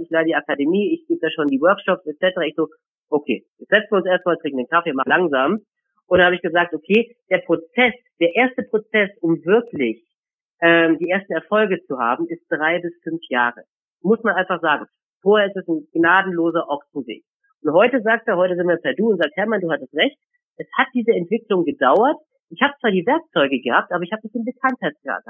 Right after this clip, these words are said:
gehabt. Ich habe kontinuierlich daran gearbeitet, mein Netzwerk darauf aufmerksam zu machen, dass ich jetzt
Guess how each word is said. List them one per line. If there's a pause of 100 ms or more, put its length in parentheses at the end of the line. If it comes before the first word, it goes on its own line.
(160)
gehabt. (420)
Ich
habe
kontinuierlich
daran
gearbeitet, (360)
mein
Netzwerk
darauf (100)
aufmerksam
zu
machen,
dass
ich
jetzt